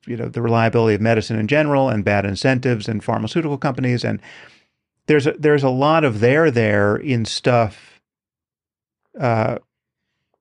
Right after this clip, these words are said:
that it's worth worrying about. I mean, I think a pr-, a profit-driven motive in medicine is something that we're, we're always gonna be in tension with, because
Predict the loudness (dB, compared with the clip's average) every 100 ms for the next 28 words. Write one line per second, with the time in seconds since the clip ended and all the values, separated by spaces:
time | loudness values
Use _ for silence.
0 | _ _ _ _ 0 0 2 0 2 2
1 | 2 0 -2 -4 -2 -2 0 -2 -2 -2
2 | -4 -6 -12 -4 -2 -4 -6 _ _ -2
3 | 0 0 -2 -2 0 0 2 2 0 0
4 | -2 0 -2 -2 -4 -4 -6 -4 -4 -4
5 | -4 0 0 -2 -8 _ _ _ _ -6
6 | 0 2 4 2 2 -2 0 -4 -2 -4
7 | -2 -4 -4 -4 -6 -8 -8 -4 -2 -2
8 | -2 -6